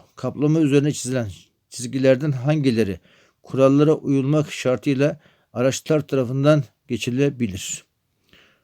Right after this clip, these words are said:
Bursa'nın B'si. Bir ve iki demiş, yanlış. Ceyhan'ın C'si iki ve üç demiş, yanlış.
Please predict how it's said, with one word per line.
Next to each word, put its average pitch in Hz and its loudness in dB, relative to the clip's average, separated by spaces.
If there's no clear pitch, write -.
Bursa'nın 143 2
B'si. 123 2
Bir 143 6
ve 139 6
iki 139 2
demiş, 131 -2
yanlış. 127 -4
Ceyhan'ın 135 2
C'si 139 0
iki 143 -4
ve - 0
üç 143 -2
demiş, 117 -6
yanlış. 127 0